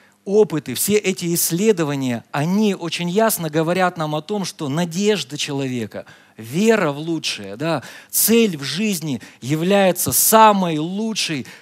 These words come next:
целительной силой. И почему-то так часто мы об этом забываем.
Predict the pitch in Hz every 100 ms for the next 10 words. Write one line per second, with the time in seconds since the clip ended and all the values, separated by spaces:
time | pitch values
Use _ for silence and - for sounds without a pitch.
0 | - - 139 147 170 220 180 180 170 151
1 | - _ - - 147 147 117 90 82 _
2 | _ _ _ _ _ _ _ _ _ _
3 | _ _ _ _ _ 131 185 196 208 208
4 | 170 - 214 160 - 208 190 175 185 185
5 | - - - 127 165 185 165 156 156 170
6 | 165 170 127 95